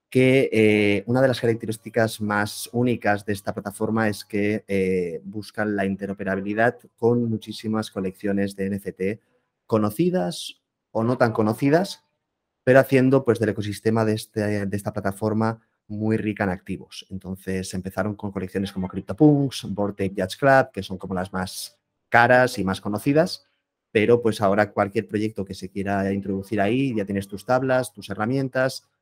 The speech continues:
y es una forma bastante interesante de lograr, pues, eso, juntar comunidades en un mismo espacio. Y, y eso imaginándonoslo con otras redes, como pueden ser Solana, y,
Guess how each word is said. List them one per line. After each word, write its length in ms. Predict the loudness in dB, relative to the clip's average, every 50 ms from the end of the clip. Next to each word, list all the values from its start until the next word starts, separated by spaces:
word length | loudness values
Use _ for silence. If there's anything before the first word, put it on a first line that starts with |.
| _ _ _ _
y 420 | -8 -6 -4 -2 -2 0 -2 -2
es 120 | -4 -2
una 140 | -2 -2 -2
forma 320 | 0 -2 -2 0 2 2 2
bastante 340 | 0 -2 -4 -6 -6 -6
interesante 640 | -6 -4 -4 -4 -4 -2 -2 -4 -4 -2 0 0 0
de 100 | 2 0
lograr, 380 | 0 0 0 0 -2 -2 -4 -6 -12
pues, 200 | -12 -12 -10 -10
eso, 240 | -14 -14 -14 -18 -20 _ _ _ _ _ _ _ _ _
juntar 320 | _ -6 -4 -2 -2 -2 0
comunidades 760 | 0 0 0 0 0 2 2 2 2 2 2 0 0 -2 -4
en 260 | -6 -6 -4 -4 -4 -4
un 180 | -4 -4 -4 -4
mismo 340 | -6 -6 -6 -6 -4 -4
espacio. 560 | -4 -4 -6 -8 -10 -10 -10 -12 -16 -20 -20 _ _ _ _ _ _ _ _
Y, 320 | -20 -20 -20 -20 -20 -20 _
y 140 | -8 -6 -6
eso 160 | -4 -4 -2
imaginándonoslo 880 | 0 0 0 0 0 -2 -2 0 0 -2 -2 -4 -4 -2 -2 -2 -2
con 200 | 0 -2 -2 -2
otras 260 | -2 -2 -2 -2 -2 0
redes, 260 | 0 0 0 0 -4
como 140 | -8 -10 -10
pueden 180 | -8 -6 -6 -6
ser 160 | -6 -8 -10
Solana, 720 | -8 -4 0 2 4 4 4 2 0 -2 -2 -2 -4 -6
y, 280 | -8 -10 -16 -20 -20